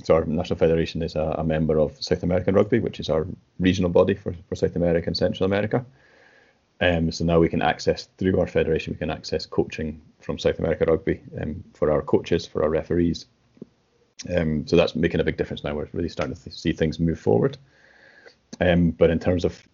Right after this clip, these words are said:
financial support, there's, there's, there's none. <laughs> So they, uh, we don't get any. I mean, it's all, it's all voluntary work. So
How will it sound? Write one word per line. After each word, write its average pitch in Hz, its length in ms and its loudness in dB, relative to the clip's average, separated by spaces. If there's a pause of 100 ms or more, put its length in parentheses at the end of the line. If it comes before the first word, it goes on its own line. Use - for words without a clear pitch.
(140)
financial 87 380 0
support, 82 280 2
there's, 78 200 -4
there's, - 420 -6
there's - 160 -2
none. 101 320 0
<laughs> - 80 -20
So - 340 0 (440)
they, 80 640 2
uh, - 80 -2
we 85 100 -2
don't 85 240 2
get - 180 4
any. 80 360 -2
I - 20 -6
mean, 78 100 -2
it's - 120 -2
all, 78 280 4
it's - 140 -8
all 80 160 4
voluntary 76 400 -2
work. 76 200 -2
So - 120 -6